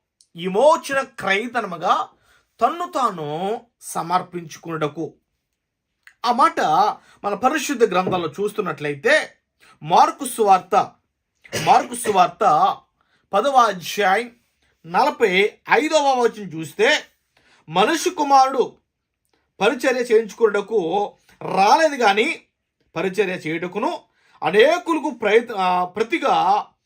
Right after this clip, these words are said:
విమోచన క్రయధనముగా తన ప్రాణుచుటకు వచ్చెను." పరిశుద్ధాత్ముడు ఈ యొక్క వాక్యంలో నుండి మనతో మాట్లాడనుగాక. ఆమేన్.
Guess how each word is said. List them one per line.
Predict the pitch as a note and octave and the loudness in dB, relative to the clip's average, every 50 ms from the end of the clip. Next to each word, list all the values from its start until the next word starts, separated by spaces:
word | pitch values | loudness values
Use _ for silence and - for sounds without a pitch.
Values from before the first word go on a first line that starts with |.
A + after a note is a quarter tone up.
| _ _ _ - | _ _ _ -14
విమోచన | F3+ F#3+ A3 C#4+ E4+ E4+ - D4+ C#4+ C#4+ | -8 -4 -2 -2 -2 -2 -4 -8 -8 -10
క్రయధనముగా | - - G#3+ G3 F#3+ F#3 F#3+ F#3 F#3 F#3 F#3 G#3 D4 F4+ F#4 - _ _ _ _ _ _ _ - | -10 -8 -8 -6 -6 -6 -8 -10 -10 -8 -6 -6 -6 -6 -6 -10 _ _ _ _ _ _ _ -14
తన | D#3+ D3+ C#3+ | -12 -10 -10
ప్రాణుచుటకు | C#3 - - D#3 E3+ F#3 G3+ G3+ G3 F#3+ F3+ - - E3+ F#3 F#3 C#4 F4+ - - _ _ _ _ _ _ C#3 | -12 -12 -8 -4 -2 0 0 0 -2 -6 -10 -12 -12 -14 -12 -10 -10 -12 -12 -12 _ _ _ _ _ _ -10
వచ్చెను." | D3+ D#3+ D#3+ C#3+ - - - - D3 C#3+ C#3+ C#3 C#3 C#3+ D3 C#3 C3+ A#2+ A2+ _ _ _ _ _ _ _ _ - | -8 -6 -6 -8 -10 -14 -14 -10 -10 -10 -8 -8 -8 -10 -10 -10 -10 -12 -14 _ _ _ _ _ _ _ _ -10
పరిశుద్ధాత్ముడు | E3+ F#3+ G#3+ - - A3 F#3 D3+ D3 G3+ A#3+ A#3+ A#3+ A#3+ A#3 - C#3+ - - _ _ _ _ _ _ - | -8 -8 -6 -6 -6 -6 -4 -2 0 2 2 0 0 -4 -8 -6 -6 -8 -12 _ _ _ _ _ _ -14
ఈ | D3+ D#3 | -10 -8
యొక్క | D#3 D3+ - D3 | -8 -8 -8 -8
వాక్యంలో | C#3 D3 E3+ G3 G#3 - - G3 F#3+ F3+ E3+ F3+ F3 | -4 -2 -2 -2 -2 -4 -6 -8 -8 -8 -8 -8 -8
నుండి | F3 E3+ E3+ E3 D3 C3+ - _ _ _ _ - | -8 -8 -6 -8 -8 -8 -12 _ _ _ _ -12
మనతో | C#3 D3 D3 D3 D3 C#3+ C#3 D#3 D3+ C#3+ C3 A#2 - _ _ - | -8 -6 -4 -4 -4 -4 -4 -2 -2 -2 -4 -6 -12 _ _ -10
మాట్లాడనుగాక. | C3 C#3 D#3 E3+ - - D#3 D#3+ D#3 D3 D3 C#3+ D3 C#3+ C3+ C3 - C#3+ C3+ B2+ A2+ G2+ - _ _ _ - | -4 -2 0 0 0 -2 -2 -2 -2 -2 -2 -2 -2 -2 -2 -2 -2 -2 -2 -2 -4 -6 -12 _ _ _ -12
ఆమేన్. | C#3 D3 D#3+ F3 F#3 F3+ D#3+ B2 | -10 -6 -2 0 0 0 0 -2